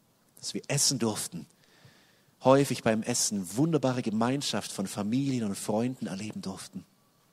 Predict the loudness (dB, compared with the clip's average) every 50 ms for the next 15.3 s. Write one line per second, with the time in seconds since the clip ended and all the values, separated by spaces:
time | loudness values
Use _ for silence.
0 | _ _ _ _ _ _ _ _ _ _ _ _ _ _ _ _ _ _ _ _
1 | _ -2 2 2 4 4 4 4 4 4 2 0 0 0 0 0 0 0 -2 -2
2 | -6 -8 -8 -6 -4 -2 -2 -4 -2 -2 -2 -2 -2 -2 -2 -4 -6 -8 -8 -10
3 | -10 -10 -12 _ _ _ _ _ _ _ _ _ _ _ _ _ -18 -12 -6 -4
4 | -4 -2 -4 -4 -6 -8 -12 -14 -18 _ _ _ _ _ _ _ _ _ _ _
5 | _ _ _ _ _ _ -18 -12 -8 -6 -4 -2 0 0 0 -2 -4 -12 _ _
6 | _ _ _ _ _ _ _ _ _ -20 -20 _ _ _ _ _ -12 -12 -10 -8
7 | -6 -6 -6 -8 -10 -12 -14 -14 -16 -18 _ _ _ _ -20 -20 _ _ _ _
8 | _ _ _ _ _ _ _ _ _ _ _ -20 -20 _ _ _ _ _ _ _
9 | _ _ _ -4 -4 -2 2 2 2 4 4 2 2 2 0 -2 -2 0 2 2
10 | 2 2 2 2 2 2 2 2 2 2 0 2 4 4 4 4 4 4 2 0
11 | -2 -4 -4 -4 -8 -12 -18 -20 -20 -20 -20 -20 -20 -20 -20 -14 -4 0 2 2
12 | 4 4 2 2 2 0 0 0 0 -2 -2 0 0 0 2 2 4 4 4 4
13 | 2 4 6 6 6 6 4 0 4 6 6 6 6 4 4 4 4 6 6 4
14 | 4 2 2 0 0 0 -2 0 0 0 0 0 0 0 0 0 0 0 0 2
15 | 2 4 4 4 2 0